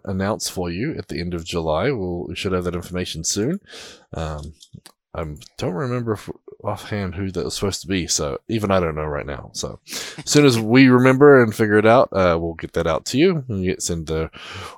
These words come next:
the sign-up page and everything. So, but yeah, the recording's up and live, and I'll have to check that one out. Um,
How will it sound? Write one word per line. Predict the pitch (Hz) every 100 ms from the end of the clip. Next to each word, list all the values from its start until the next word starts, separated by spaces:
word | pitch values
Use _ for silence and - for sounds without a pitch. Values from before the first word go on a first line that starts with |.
| _ _ -
the | 76 71 65 -
sign-up | - 80 78 -
page | - 76 76
and | 78
everything. | 76 73 73 73 73
So, | 71 65 - _ _ - - -
but | 82
yeah, | 98
the | 87
recording's | 85 - 92 87 92
up | 87
and | 87 87
live, | 110 120 127 -
and | 82 80
I'll | 82
have | 78
to | -
check | - 82
that | - -
one | 78
out. | 73 71 _ _
Um, | - 71 67 85